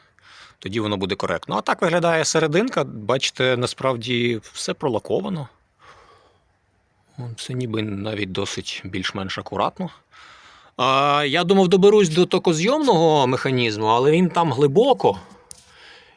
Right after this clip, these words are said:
І там я навіть не можу нічого наразі показати, тому що тут <laughs> треба це все виймати. А це виймати мені потрібне обладнання, я його не маю.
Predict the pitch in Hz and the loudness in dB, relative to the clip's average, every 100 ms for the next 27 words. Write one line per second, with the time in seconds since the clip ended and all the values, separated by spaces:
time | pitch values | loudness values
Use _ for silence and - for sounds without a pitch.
0 | - - 196 175 170 180 180 165 170 185 | -10 -8 -2 2 4 4 2 4 6 6
1 | 160 175 160 175 160 165 147 147 143 - | 6 4 2 2 4 2 2 0 -2 -2
2 | 135 143 104 95 107 120 - - 139 185 | 0 2 2 0 0 -2 -2 0 2 2
3 | 170 175 151 - 151 147 143 143 120 85 | 2 2 2 0 0 2 2 2 2 2
4 | 87 92 - 151 156 156 165 143 135 143 | -2 -2 -2 -2 0 0 0 0 -4 -6
5 | 139 147 127 131 131 156 139 131 - - | -8 -10 -6 -6 -2 -2 -2 -6 -8 -18
6 | - - - _ - 90 107 135 95 131 | -20 -20 -20 _ -14 -6 -2 0 0 -2
7 | 117 98 78 80 73 67 | -2 -6 -6 -4 -2 -4